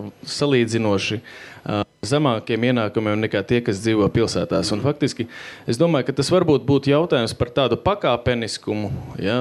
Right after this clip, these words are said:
un varbūt, ā, nu, Francijas valdība, ā, pieņēma tādu lēmumu. Nu, ja mēs skatāmies uz to kopējo Eiropas Savienības, ā, viedokli, tad, ja tā ir tāda kopēja nostāja un visās valstīs tas notiek, es nedomāju, kad, ā,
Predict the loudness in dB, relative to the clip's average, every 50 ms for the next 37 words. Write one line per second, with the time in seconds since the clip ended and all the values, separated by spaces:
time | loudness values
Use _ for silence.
0 | -2 -2 -4 -4 -4 -2 -2 -2 0 2 2 0 0 2 0 2 4 4 2 2
1 | 2 0 0 0 0 0 -2 -6 -10 -16 -14 -8 -4 -2 -2 0 0 0 0 0
2 | 2 2 0 2 2 2 0 0 2 2 2 2 4 2 2 0 -2 -8 -18 -20
3 | -20 -18 -20 -20 -20 -8 -2 0 2 2 2 0 0 0 0 2 2 2 2 2
4 | 2 2 2 2 2 0 0 0 0 0 0 0 0 -2 -2 -2 0 2 2 2
5 | 2 2 2 0 0 0 2 2 2 2 2 0 -2 2 2 2 2 4 4 2
6 | 4 4 4 4 4 4 4 4 4 4 4 4 4 2 2 0 -2 -2 0 0
7 | 2 2 2 0 0 -2 -2 -2 -2 -2 -2 0 2 2 4 4 2 2 2 2
8 | 2 2 2 0 0 0 0 -2 -2 0 0 -2 -2 -4 -12 -16 -18 -20 -20 -20
9 | -20 -20 -20 -16 -12 -6 -2 -2 -2 -4 _ -4 -2 -2 0 2 2 2 2 2
10 | 2 4 4 4 4 2 0 0 2 0 0 2 0 0 0 0 0 0 2 0
11 | 0 0 0 0 0 0 -2 -2 -2 0 0 0 0 0 0 -2 -2 0 0 -2
12 | -2 0 0 0 0 0 0 -2 -2 -2 -4 -6 -4 -2 0 0 2 2 0 0
13 | 0 0 0 0 0 -2 -2 0 2 2 4 4 2